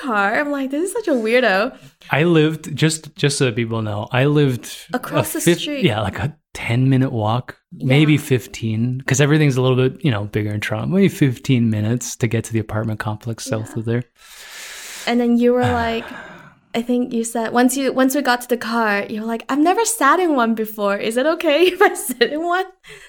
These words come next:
Speaker 1: So I think finally I was like,
Speaker 2: Smooth.
Speaker 1: "Well, do you just, like, wanna ride home?" You're like, "Yes, please." So after I dropped you off, I remember thinking, yeah, I went home and I told my mom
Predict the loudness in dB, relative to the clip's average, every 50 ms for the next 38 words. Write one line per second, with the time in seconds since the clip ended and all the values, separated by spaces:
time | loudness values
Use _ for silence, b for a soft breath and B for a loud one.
0 | B B B B B B B 0 2 4 4 6 6 6 4 4 0 0 2 2
1 | 2 4 2 2 0 0 0 0 -2 -4 -4 -6 -8 -6 -4 -4 -2 -2 -2 0
2 | 0 0 2 2 2 4 2 2 2 0 2 2 4 4 6 6 6 4 4 2
3 | 2 -2 -6 -12 -6 -4 -2 0 0 2 2 2 2 2 2 0 0 -2 -4 -10
4 | _ -10 -6 -2 0 2 2 2 2 0 2 2 2 2 2 0 0 -2 -4 -4
5 | -6 -4 -4 -2 0 2 2 2 2 0 0 -2 -6 _ _ _ _ _ _ _
6 | -12 -8 -6 -6 -4 -6 -6 -2 0 0 0 0 -4 -8 -4 -2 0 2 2 0
7 | -2 -4 -8 -12 _ _ _ _ _ _ _ _ _ _ _ _ _ -2 2 4
8 | 4 4 4 4 4 2 2 2 2 2 0 0 -2 -2 -2 0 2 2 2 2
9 | 0 -2 -2 -2 -2 0 0 0 0 0 -2 -2 -4 -4 -2 -2 -2 -2 2 2
10 | 2 4 4 2 0 0 0 0 0 0 0 0 0 -2 -2 -2 0 2 2 2
11 | 2 2 2 0 0 -2 -4 -6 -6 -8